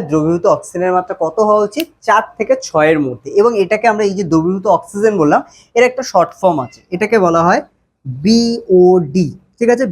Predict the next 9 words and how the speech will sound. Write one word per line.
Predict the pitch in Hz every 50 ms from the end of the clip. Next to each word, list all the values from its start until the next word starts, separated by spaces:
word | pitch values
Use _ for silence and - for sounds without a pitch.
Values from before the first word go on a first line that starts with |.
| 139 151
বিওডি | 190 202 214 220 214 208 190 220 226 214 208
মানে | 202 208 202 208
কি? | 254 294 294 _ _ _ _ _ -
বিওডি | 135 147 214 240 247 247 240 214 240 220
means | 220 214 208 208 214
হচ্ছে | 208 214 - 247 170 127 123
বায়োলজিক্যাল | 151 151 160 175 208 214 214 220 214 185 208 220 190 - 226 240 269 285 - 160 151
অক্সিজেন | - - - - 165 160 170 214 240 220 175 135
ডিমান্ড, | 151 127 117 113 110 -